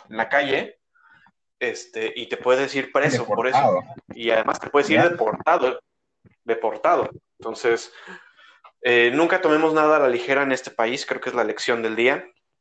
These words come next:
Speaker 1: Siempre tengamos a la mano el <laughs> teléfono de Abdullah. Eh, para cualquier consulta, eh,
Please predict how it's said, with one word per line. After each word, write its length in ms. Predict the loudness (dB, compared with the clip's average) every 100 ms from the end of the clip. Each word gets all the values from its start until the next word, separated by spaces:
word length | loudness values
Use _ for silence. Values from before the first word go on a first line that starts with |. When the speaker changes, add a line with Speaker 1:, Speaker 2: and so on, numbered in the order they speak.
| _ _ _ _ _
Speaker 1:
Siempre 340 | -6 -2 0 0
tengamos 420 | 0 0 0 0
a 40 |
la 120 | 0 2
mano 200 | 2 0
el 80 |
<laughs> 260 | 2 2 2
teléfono 220 | 2 4
de 60 | 4
Abdullah. 440 | 2 0 0 0 -4 -20 _ _ _ _ -2
Eh, 600 | 2 4 2 0 -4 -14 _ _ _ _ _ _ _ _
para 340 | 2 4 4
cualquier 400 | 2 0 2 0
consulta, 720 | 4 0 2 0 0 0 -2 -6 -18 -10
eh, 520 | -4 -2 -2 -6 -12